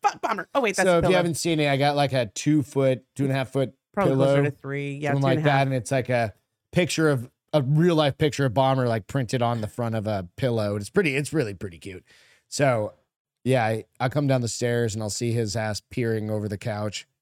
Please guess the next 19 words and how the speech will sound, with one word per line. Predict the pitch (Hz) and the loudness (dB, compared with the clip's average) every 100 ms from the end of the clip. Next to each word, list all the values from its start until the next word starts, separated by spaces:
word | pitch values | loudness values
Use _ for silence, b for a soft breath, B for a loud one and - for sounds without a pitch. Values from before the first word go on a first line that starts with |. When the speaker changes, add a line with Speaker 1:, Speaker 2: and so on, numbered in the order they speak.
| _ _ _ _ _ _ | _ _ _ _ _ _
Speaker 2:
Something | - 113 | -10 -8
like | 98 | -6
that. | 98 | -4
Speaker 1:
Freaks | 240 202 | -4 -2
Speaker 2:
It's | |
Speaker 1:
you | 220 | 0
Speaker 2:
pretty | 214 | 2
Speaker 1:
out | |
a | 220 | 2
Speaker 2:
cute. | |
Speaker 1:
little | 165 | 0
bit, | 147 | -2
right? | 143 | 0
You're | 185 | 0
like, | 151 | 0
"Whoa, | 202 151 _ | -2 -6 _
double | 160 151 | -8 -6
Speaker 2:
Yeah. | |
Speaker 1:
take." | 135 - | -8 -10